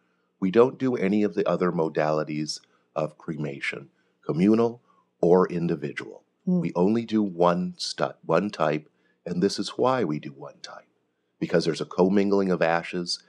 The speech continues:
Speaker 1: in an individual cremation, and you're not going to get back all of your pet's ashes alone.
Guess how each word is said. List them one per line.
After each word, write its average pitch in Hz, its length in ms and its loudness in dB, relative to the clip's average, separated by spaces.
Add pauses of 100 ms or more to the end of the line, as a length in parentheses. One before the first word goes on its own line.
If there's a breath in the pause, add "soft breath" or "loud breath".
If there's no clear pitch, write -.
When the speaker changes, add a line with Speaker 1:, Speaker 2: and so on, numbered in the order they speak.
(220 soft breath)
Speaker 1:
in 80 360 -2
an 80 100 -10
individual 85 580 0
cremation, 76 720 -4 (420)
and 113 80 -2
you're 117 100 2
not 127 220 2
going 131 140 2
to 117 60 -8
get - 180 0
back 120 260 0 (140)
all 92 360 6
of 101 140 -2
your 90 220 2
pet's 85 340 -2
ashes 78 540 -6
alone. 113 500 0